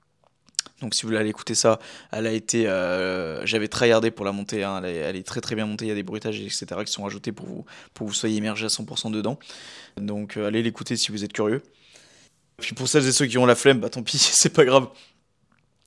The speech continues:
J'ai fait une vidéo de motivation que je mettrai en description, hein, dans, dans, dans ce lien de, d'épisode.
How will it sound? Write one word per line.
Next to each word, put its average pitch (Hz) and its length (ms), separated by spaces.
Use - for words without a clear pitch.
J'ai 123 160
fait 143 100
une 131 80
vidéo 113 200
de 120 40
motivation 117 540
que 120 100
je - 20
mettrai 110 240
en 110 60
description, 110 480
hein, 107 80
dans, 107 180
dans, 104 120
dans 104 140
ce - 160
lien 101 240
de, 98 140
d'épisode. 110 440